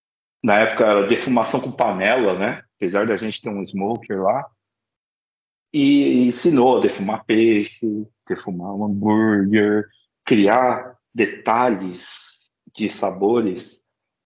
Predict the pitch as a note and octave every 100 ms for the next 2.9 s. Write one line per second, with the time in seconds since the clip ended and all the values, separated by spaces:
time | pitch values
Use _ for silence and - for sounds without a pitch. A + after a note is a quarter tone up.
0 | _ - G#2+ A2 A2+ C3 A#2+ G#2+ A#2 -
1 | G#2+ - - _ _ D3+ D#3 - C3 B2
2 | B2 A2+ A2+ A2+ A2+ - G#2 F#2+ F#2